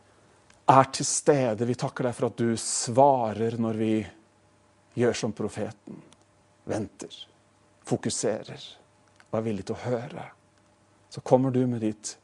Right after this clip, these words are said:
levende ord. Du kommer med dine løfter. Og ved din Hellige Ånd så finner vi ny styrke,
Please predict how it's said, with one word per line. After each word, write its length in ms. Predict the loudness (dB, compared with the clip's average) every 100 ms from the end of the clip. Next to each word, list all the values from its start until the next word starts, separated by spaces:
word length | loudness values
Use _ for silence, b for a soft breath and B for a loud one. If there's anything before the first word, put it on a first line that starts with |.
| -2
levende 380 | 0 0 0 -2
ord. 260 | -2 -4 -6 -12
Du 80 | -14
kommer 300 | -4 -4 -2
med 180 | -2 -2
dine 240 | -4 -4 -2
løfter. 540 | -2 -4 -12 -12 -14 -16 _ _ _ b b b b _
Og 160 | -2
ved 240 | 2 2 2
din 160 | -2
Hellige 320 | -2 -4 -4 -6
Ånd 220 | -8 -12 B B -10
så 160 | -10
finner 380 | -2 0 2 0
vi 260 | -2 -4 -8
ny 400 | -6 -2 0 0
styrke, 600 | -4 -6 -4 -6 -10 -18